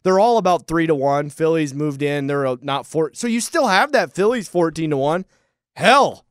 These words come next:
throw something on the Braves. They're awesome right now.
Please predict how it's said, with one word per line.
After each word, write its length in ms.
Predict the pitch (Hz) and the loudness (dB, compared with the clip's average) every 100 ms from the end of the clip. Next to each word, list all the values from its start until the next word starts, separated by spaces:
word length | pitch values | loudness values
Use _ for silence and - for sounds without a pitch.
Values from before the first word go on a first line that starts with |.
| _ | _
throw 180 | - 233 | -2 -2
something 360 | 277 254 - 226 | 0 -2 0 0
on 100 | 220 | 0
the 80 | 135 | -2
Braves. 520 | 120 139 196 147 123 | -2 0 2 0 0
They're 280 | 170 214 170 _ _ | 2 2 0 _ _
awesome 480 | 180 180 160 123 123 | 0 0 -2 -6 -8
right 180 | 107 104 | -8 -10
now. 280 | 95 78 | -12 -14